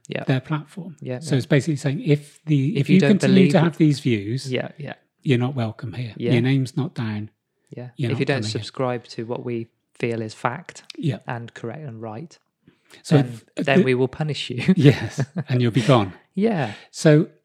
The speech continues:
Speaker 2: I want to ask you something because I don't know, sorry, the answer to the question I'm about to ask you.
Speaker 1: Mm.
Speaker 2: To the listeners, I'm
Speaker 1: This was my idea, wasn't it?
Speaker 2: This was your idea. You explain.
Speaker 1: Because I said,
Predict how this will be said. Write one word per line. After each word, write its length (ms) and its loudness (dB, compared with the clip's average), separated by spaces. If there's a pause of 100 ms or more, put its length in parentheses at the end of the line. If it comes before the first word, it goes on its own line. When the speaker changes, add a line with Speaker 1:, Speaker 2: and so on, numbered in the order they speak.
Speaker 2:
I 100 6
want 220 6
to 100 0
ask 220 0
you 80 2
something 240 -4
because 400 -4
I 120 2
don't 240 -4
know, 180 -6
sorry, 440 -10 (320)
the 120 2
answer 300 -2
to 120 -8
the 40 -4
question 360 -4
I'm 80 -2
about 220 -6
to 140 -4
ask 360 -6
you. 160 -8 (120)
Speaker 1:
Mm. 300 -2 (300)
Speaker 2:
To 140 4
the 100 8
listeners, 680 -2 (380)
I'm 100 2
Speaker 1:
This 140 6
was 120 -4
my 160 -2
idea, 400 -2
wasn't 280 -8
it? 120 -8
Speaker 2:
This 200 4
was 160 2
your 120 2
idea. 260 -4
You 180 0
explain. 560 -8 (120)
Speaker 1:
Because 200 -2
I 140 4
said, 360 -4